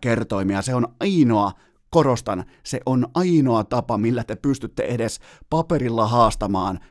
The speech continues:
vedonlyöntiyhtiöt. Jotta te saatte aina sen parhaan mahdollisen hinnan, niin se saattaa johtaa teidät siihen tilanteeseen, että pitkässä juoksussa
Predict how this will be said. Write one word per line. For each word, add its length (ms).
vedonlyöntiyhtiöt. 1040
Jotta 240
te 120
saatte 400
aina 340
sen 200
parhaan 420
mahdollisen 460
hinnan, 420
niin 80
se 120
saattaa 480
johtaa 400
teidät 340
siihen 320
tilanteeseen, 580
että 160
pitkässä 460
juoksussa 560